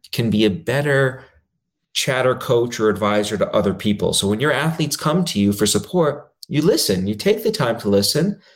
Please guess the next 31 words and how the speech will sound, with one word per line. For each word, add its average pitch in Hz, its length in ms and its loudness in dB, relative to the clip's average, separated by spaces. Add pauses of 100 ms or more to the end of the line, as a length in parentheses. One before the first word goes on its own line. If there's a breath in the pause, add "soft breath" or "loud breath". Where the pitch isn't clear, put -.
(300 soft breath)
but 135 140 4
at - 20 2
a - 20 2
certain 170 300 0
point 165 160 2
in 156 100 0
the 160 80 -8
conversation, 165 640 2
you 123 80 0
help 131 260 0
them 117 140 -4
go 113 160 2
broad. 92 400 -2 (360 loud breath)
And, 190 160 2
you 269 80 2
know, 190 80 2
different 202 360 0
people 165 360 0
need 147 160 0
to 135 80 2
spend 143 320 0
different 156 260 0
amounts 143 200 0
of - 60 -8
time 131 240 -2
venting 127 380 0
before 107 300 2
they're 107 160 2
ready 98 520 0 (680)
to, 104 180 4 (140)
to, 104 220 -2